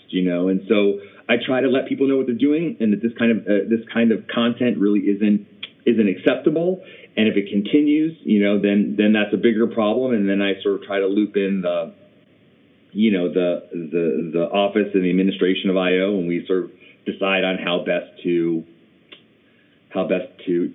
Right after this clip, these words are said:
to deal with it. But I know that I, as a teacher, and I, as a player, am much more sensitive to it and sensitive about it now than, than when I started. Do you know what I'm saying? Because I just,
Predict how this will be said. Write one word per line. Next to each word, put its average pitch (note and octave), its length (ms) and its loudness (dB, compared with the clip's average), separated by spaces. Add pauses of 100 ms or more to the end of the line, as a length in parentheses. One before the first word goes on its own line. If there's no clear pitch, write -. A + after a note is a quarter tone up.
(100)
to E2 220 -2
deal A#2+ 240 4
with - 180 -6
it. - 240 -16
But G#2 100 0
I G#2+ 140 0
know A#2 140 0
that F#2+ 200 -6
I, A#2+ 140 0
as G2 100 -4
a F2+ 120 -10
teacher, G2+ 300 0
and G#2 80 0
I, G2+ 120 0
as F#2+ 60 -8
a - 40 -2
player, C3+ 340 0
am G2 100 -2
much A#2 240 0
more F#2+ 380 0 (580)
sensitive A2 540 0 (100)
to A2 140 2
it A2 100 0
and F#2+ 220 -10
sensitive F#2+ 420 -2
about F#2 240 0
it - 100 -4
now - 920 -2
than, F2+ 720 -4
than F#2+ 160 2
when F2+ 100 0
I D#2+ 340 -2 (540)
started. - 640 0 (380)
Do - 80 -6
you F#2+ 80 2
know F2+ 80 0
what E2+ 80 -2
I'm E2+ 540 -4 (180)
saying? F#2 140 0
Because F#2 340 -6
I G2 80 2
just, F2+ 240 -4